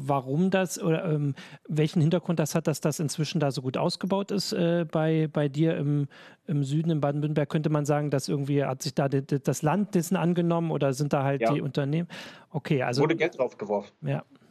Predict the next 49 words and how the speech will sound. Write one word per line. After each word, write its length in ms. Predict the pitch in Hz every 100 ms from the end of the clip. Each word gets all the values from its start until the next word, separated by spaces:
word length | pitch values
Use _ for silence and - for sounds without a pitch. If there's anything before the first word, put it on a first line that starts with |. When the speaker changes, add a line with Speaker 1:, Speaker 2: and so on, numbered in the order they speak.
| _ _ _ _ _ _ _ _
Speaker 1:
Weil 100 | 165
das 220 | 160 170 202
wäre 140 | 190
ja 60 | 190
Speaker 2:
Genau, 120 | 180
Speaker 1:
dann 80 | 175
auch 80 | 185
so 140 | -
Speaker 2:
das, 420 | 175 - - 170
das 160 | 170 180
war, 200 | 180 180
das 160 | 151 151
war 100 | 170
auch 60 |
so 100 | -
ärgerlich. 280 | 156 190 170
Das 100 | 156
stand 180 | 175 175
immer 160 | 170
so, 140 | 165 160 - -
gefördert 420 | 143 165 180 180
vom 200 | - 151
Land 240 | 156 165
Baden-Württemberg, 720 | 151 139 135 170 147 143 139 - 90
also 240 | 104 131 131
mit, 220 | 135 113
mit 180 | 139 123
irgendwie 540 | 117 156 151 135 143
unserem 400 | 127 143 143 131
Geld 260 | 120 143 147
Speaker 1:
Ja. 60 |
Speaker 2:
gefördert 400 | 160 131 147 185 - - -
und 140 | 117
dann 120 | 135
funktioniert's 640 | 139 147 143 131 151 -
nicht. 320 | 151 175 - 117
Und, 340 | 127 127 120 -
äh, 220 | 117 117
dann 180 | 120 123
hast 160 | 156
du 40 | 156
das 100 | 139
Gefühl 280 | 113 143 156
gehabt, 220 | 147 120
die 80 | 131
haben 140 | 147
da 80 | 131
was 160 | 131
hingestellt, 560 | 143 165 165 160 156 147